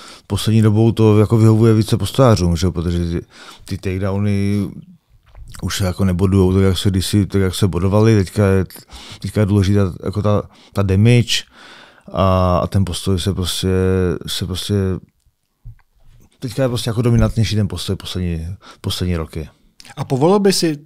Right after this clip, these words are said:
Speaker 2: ty nějaký techniky, protože oni to tam přesně řešili, jakože Masvidal je spíš postojář a
Speaker 1: Mhm.
Speaker 2: říkal, jakože nějaký ty věci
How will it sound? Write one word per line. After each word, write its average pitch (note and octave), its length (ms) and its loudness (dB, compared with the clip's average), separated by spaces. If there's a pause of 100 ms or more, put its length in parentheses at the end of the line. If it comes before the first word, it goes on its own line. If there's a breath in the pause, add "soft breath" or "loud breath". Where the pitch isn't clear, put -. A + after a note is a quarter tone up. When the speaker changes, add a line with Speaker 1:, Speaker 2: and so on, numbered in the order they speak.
(120)
Speaker 2:
ty C#3+ 120 0
nějaký C#3 320 0
techniky, C3+ 460 -4
protože D3 380 -2
oni D3+ 180 0
to D3+ 100 2
tam D#3+ 120 2
přesně D3 320 -2
řešili, C#3+ 520 0
jakože C#3 320 -2
Masvidal C#3 440 0
je C3+ 80 -2
spíš D3 240 -4
postojář D3 580 0
a - 220 -6
Speaker 1:
Mhm. G#2 80 6
Speaker 2:
říkal, E3+ 280 4
jakože D#3 300 0
nějaký D3 360 0
ty E3 120 2
věci C#3 520 0